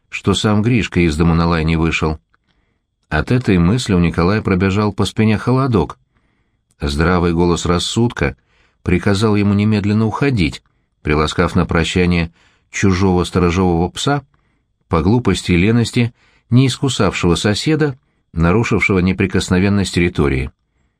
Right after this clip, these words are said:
Стоило Николаю принять такое решение, как дверь дома открылась, и на крыльцо шагнул человек. Только осознание того, что собака все же бросится на него, если он побежит, остановило парня.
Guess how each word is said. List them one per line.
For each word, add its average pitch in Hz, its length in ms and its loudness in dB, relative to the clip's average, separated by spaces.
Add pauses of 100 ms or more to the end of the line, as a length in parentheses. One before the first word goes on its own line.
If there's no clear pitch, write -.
(140)
Стоило 78 400 0
Николаю 80 480 0
принять 82 320 0
такое 87 260 0
решение, 139 560 -2 (600)
как - 300 -2
дверь 98 300 2
дома 101 300 2
открылась, 175 500 -2 (380)
и 123 120 0
на 135 120 0
крыльцо 127 360 0
шагнул 120 380 0
человек. 110 540 -2 (1120)
Только 85 300 0
осознание 90 520 0
того, 92 300 0
что - 160 -2
собака 90 480 -2
все 92 180 -2
же 87 140 0
бросится 101 520 0
на 85 120 2
него, 85 340 0 (300)
если 87 240 2
он 90 120 2
побежит, 120 520 0 (400)
остановило 127 580 0
парня. 73 460 -2